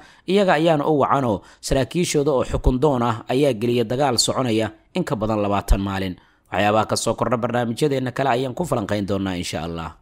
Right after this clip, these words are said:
Markan aynu eegno arrimaha doorashooyinka dalka Turkiga. Marka laga yimaado ololaha doorashooyinka oo si xowla u soconaya tobanka maalmood ee soo socda, waxaa muuqanaysa inay jiraan eedeymo kala duwan oo la isu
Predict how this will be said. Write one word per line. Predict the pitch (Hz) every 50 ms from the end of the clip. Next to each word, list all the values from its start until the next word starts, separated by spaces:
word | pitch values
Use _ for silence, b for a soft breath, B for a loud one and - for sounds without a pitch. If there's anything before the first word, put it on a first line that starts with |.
| _ _ _ _ _ _
Markan | - 226 220 - 214 208 208 -
aynu | - 151 143 139 131 - -
eegno | 170 196 202 156 202 208 208 - -
arrimaha | 156 175 214 226 254 220 185
doorashooyinka | 151 156 147 135 123 - - 156 143 123 117 - 120
dalka | 90 110 98 - 104 -
Turkiga. | - - - - 101 90 92 90 87 - - _ _ _ _ _ _ _ _ _ _ _ _ _
Marka | 294 240 226 - 233
laga | 196 190 190 185 220 269
yimaado | 254 208 175 165 143 131 139 160 180 180 180 -
ololaha | 160 156 175 208 208 190 170
doorashooyinka | 147 165 165 160 165 151 - 202 220 208 180 160 - - -
oo | - 139
si | - - - 180
xowla | - - 185 190 180 160
u | - -
soconaya | - - 147 - 165 165 139 127 135 135
tobanka | - 151 147 165 165 - -
maalmood | 131 127 127 127 127 147 160 156 -
ee | 135 120
soo | - - 135 135
socda, | 131 - - 92 110 123
waxaa | 139 165 - - 139
muuqanaysa | 131 131 127 - - 160 139 120 107 95 - - 139 135 B B B B B B _
inay | 233 247 226 185
jiraan | - 180 196 190 170 -
eedeymo | 151 147 147 147 151 165 202 -
kala | - 180 156 143
duwan | 131 143 151 170 170
oo | 170 131 127
la | 123 123
isu | 117 - -